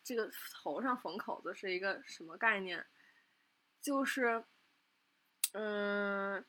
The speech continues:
他首先要把伤口旁边的头发给剪掉嘛，但是呢，他要剪得很彻底，所以他不是用剪子，而是用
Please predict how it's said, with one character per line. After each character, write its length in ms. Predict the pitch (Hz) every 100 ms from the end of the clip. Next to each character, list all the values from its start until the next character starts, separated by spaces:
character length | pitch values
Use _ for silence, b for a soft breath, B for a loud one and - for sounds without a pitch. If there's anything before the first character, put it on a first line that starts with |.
| _
他 360 | - 302 294 311
首 220 | 269 196
先 160 | 262
要 180 | 269 269
把 140 | 214 165
伤 280 | - 262
口 180 | 285 -
旁 280 | - 175 175
边 240 | 220 240
的 140 | 254 214
头 400 | - - 170 208
发 300 | 240 196 - b b b _
给 140 | 196 214
剪 280 | 208 -
掉 200 | 170 214 185
嘛， 180 | - - _ _ _ _ _ _ _
但 180 | 320 349
是 180 | 339 339
呢， 260 | 302 262 254 - _ _ _ _ _ _
他 300 | - 330 311
要 180 | 330 320
剪 240 | - 208 139
得 60 |
很 180 | 254 214
彻 340 | - - 339 226
底， 200 | - -
所 180 | 262
以 40 | 285
他 80 | 294
不 180 | -
是 100 | 254
用 200 | 320 294
剪 240 | - 208 - -
子， 80 | 175
而 120 | 220
是 80 | 277
用 200 | 254